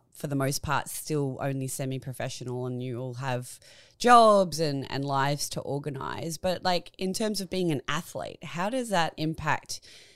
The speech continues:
your preparation for the season and, you know, how to get your mind into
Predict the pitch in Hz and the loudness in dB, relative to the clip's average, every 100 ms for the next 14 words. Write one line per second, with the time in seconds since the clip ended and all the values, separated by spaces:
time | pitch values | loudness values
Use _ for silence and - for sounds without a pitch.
0 | _ - 165 185 160 156 143 147 151 143 | _ -4 0 0 2 2 2 0 -2 -2
1 | - 143 143 139 139 156 - 233 370 180 | -4 -4 -2 -2 -4 -4 -2 0 2 2
2 | 131 120 - 139 139 139 139 - - 151 | 0 -2 -4 -2 0 0 -2 -4 -4 -2
3 | 135 131 143 - 147 147 147 131 139 135 | 0 -2 -2 -2 0 0 -2 -2 0 0
4 | 131 131 131 - 139 139 - 143 139 135 | 0 0 -2 -4 -4 -4 -4 -4 -4 -2